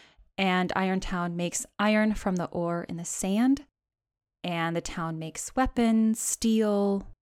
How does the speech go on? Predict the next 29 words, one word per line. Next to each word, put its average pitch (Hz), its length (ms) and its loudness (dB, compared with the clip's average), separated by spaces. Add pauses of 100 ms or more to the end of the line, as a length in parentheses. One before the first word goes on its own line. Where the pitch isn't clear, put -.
(220)
iron, 196 680 2 (480)
and 185 140 0
so 185 560 2
she - 260 2
really 269 220 4
wants 262 200 2
to 233 100 0
clear 208 260 0
the 190 80 0
forest 190 760 -2
to 208 100 -2
get - 160 0
more 185 220 -4 (120)
iron 175 440 0 (120)
ore, - 520 -4 (800)
which - 120 -8
isn't 214 280 -2
good, 202 420 2 (240)
as 190 100 -2
it - 100 -4
creates - 360 -4
conflict 190 580 -4
between 165 380 -6
nature 214 460 2
and 170 120 -2
the - 40 -6
people 254 360 0
of 233 100 2
Irontown, 208 800 0